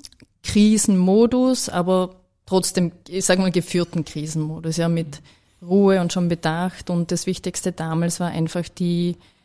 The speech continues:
Kommunikation noch zu verstärken, um diese Panik in den Märkten rauszunehmen, um den Leuten zu sagen,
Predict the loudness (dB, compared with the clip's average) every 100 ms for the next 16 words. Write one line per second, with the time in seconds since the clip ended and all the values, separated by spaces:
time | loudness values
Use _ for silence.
0 | _ _ -2 2 2 0 -4 -6 -2 0
1 | 2 2 0 -2 _ _ _ _ -18 -8
2 | -2 -2 -4 -18 -4 -2 -2 -2 -4 -6
3 | -8 -8 -6 -2 -2 -2 -2 0 -2 0
4 | 0 0 -2 _ _ _ 0 2 4 0
5 | 0 -4 -2 -2 -4 -8 -8 -4 -2 -4
6 | -4 -2 0 0 -2 -2 -2 -4 -4 -6
7 | -8 -8 -6 -6 -6 -4 -4 -6